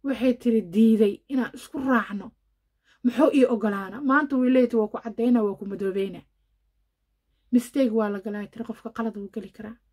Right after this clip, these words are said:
Laakiin waxay tiri, waxyaabo yar yar oo simple ay tiri, oo maanta dunida daafaheeda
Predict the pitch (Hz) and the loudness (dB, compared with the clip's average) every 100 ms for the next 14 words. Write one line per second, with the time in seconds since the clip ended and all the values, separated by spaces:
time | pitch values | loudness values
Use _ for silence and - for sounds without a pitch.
0 | _ _ _ _ _ _ _ 254 247 262 | _ _ _ _ _ _ _ -2 0 0
1 | 233 220 - 220 214 220 208 208 220 220 | -2 -4 -4 -4 -4 -6 -6 -2 0 0
2 | 196 190 202 180 - - 247 208 190 185 | 0 -8 -8 -8 -10 2 4 4 0 -10
3 | 190 - - _ _ _ - 220 208 233 | -14 -18 -20 _ _ _ -8 -2 2 4
4 | 233 196 208 226 208 185 196 - 226 196 | 2 0 0 0 0 -4 -10 -4 -4 -4
5 | 190 | -4